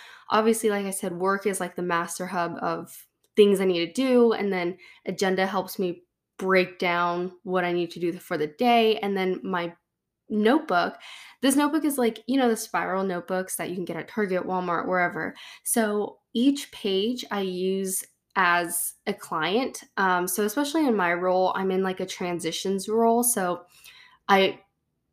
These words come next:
am working with, like, I think right now I'm working with ten or eleven clients right now that are moving record keepers. Like, for example, where they're moving their plan from Fidelity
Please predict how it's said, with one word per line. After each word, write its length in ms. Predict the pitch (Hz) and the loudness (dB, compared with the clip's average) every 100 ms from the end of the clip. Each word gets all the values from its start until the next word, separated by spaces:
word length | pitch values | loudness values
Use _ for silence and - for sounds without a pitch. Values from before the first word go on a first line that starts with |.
| _ | _
am 180 | 214 190 | 4 6
working 380 | 196 196 208 202 | 4 4 2 2
with, 200 | 180 185 | 0 -2
like, 140 | 170 | -6
I 80 | 185 | -2
think 160 | 220 214 | 0 2
right 160 | 190 | 2
now 180 | 180 180 | 2 -2
I'm 140 | - | -2
working 280 | 180 180 190 | -2 -2 -4
with 280 | 180 - - _ _ | -4 -8 -20 _ _
ten 480 | - - - 180 208 | -14 -6 -2 0 0
or 180 | - 196 | 0 -2
eleven 400 | 180 175 185 180 | 2 2 2 -4
clients 460 | - 175 185 - | -4 -2 -2 -2
right 140 | 247 233 | -2 2
now 140 | 240 | 2
that 140 | 208 196 | 2 0
are 80 | |
moving 600 | 180 175 170 180 180 185 - _ _ _ | 0 0 0 0 -2 -4 -8 _ _ _
record 360 | 190 185 196 196 | 0 2 2 -2
keepers. 480 | 226 208 208 208 202 | -2 0 2 2 0
Like, 280 | 170 160 - - - - | -2 -4 -12 -20 -20 6
for 160 | 240 | 8
example, 640 | 220 202 190 170 156 - - | 10 8 2 0 -2 -2 -4
where 180 | 190 190 | -4 0
they're 180 | 190 190 | 2 4
moving 380 | 180 185 185 | 2 2 2
their 160 | 185 180 | 2 0
plan 380 | 185 185 180 180 | -2 -4 -4 -4
from 260 | 190 190 | -6 -6
Fidelity 580 | 190 208 180 175 180 196 | -4 -2 0 -2 -2 -4